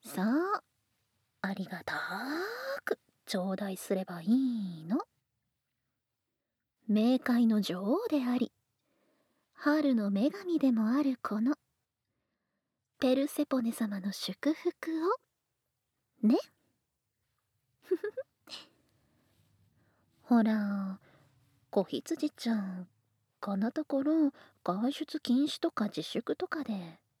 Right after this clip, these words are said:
ストレスが溜まっちゃってたでしょ？ちょっと元気ない感じよね。うん、知ってる、知ってる。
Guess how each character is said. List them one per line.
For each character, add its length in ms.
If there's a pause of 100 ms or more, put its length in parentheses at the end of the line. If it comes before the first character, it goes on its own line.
(100)
ス 140
ト 140
レ 100
ス 140
が 100
溜 160
ま 140
っ 100
ち 120
ゃ 40
っ 40
て 180
た 100
で 100
し 140
ょ？ 60 (1400)
ち 120
ょ 20
っ 1000 (320)
と 100
元 320
気 160
な 180
い 80
感 240
じ 140
よ 140
ね。 280 (1800)
う 60
ん、 380 (460)
知 220
っ 60 (160)
て 140
る、 100
知 200
っ 20 (140)
て 120
る。 220